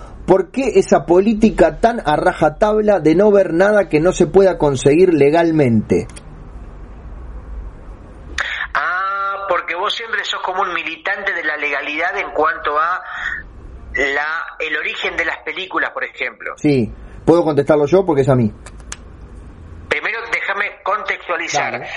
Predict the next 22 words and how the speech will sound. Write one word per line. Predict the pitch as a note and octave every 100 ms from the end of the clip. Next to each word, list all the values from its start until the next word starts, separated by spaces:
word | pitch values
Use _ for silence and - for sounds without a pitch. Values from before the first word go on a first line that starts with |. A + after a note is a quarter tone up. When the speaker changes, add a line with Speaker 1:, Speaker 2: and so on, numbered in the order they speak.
| -
Speaker 2:
porque | - D3 D#3
varias | F3+ A3+ G3+
veces | G#3+ G#3 G3+
te | F#3+
he | G3
escuchado | F#3+ F3 F#3 F3+ F3
decir, | F3 - G3 F#3+ -
un | - C#3+
poco | D3+ D3+ D3+ D3+ D3 D#3 -
en | B2
la | B2
línea | C#3+ D#3+ D3
de | C#3
la | C3+
pregunta, | C#3+ D#3 D#3+ D#3+ C#3+
de | D#3
que | E3 E3+
vos | A3 -
no | A3+
ves | A#3 C4+ A3
una | G3
película | F#3 E3+ A3+ A#3 G#3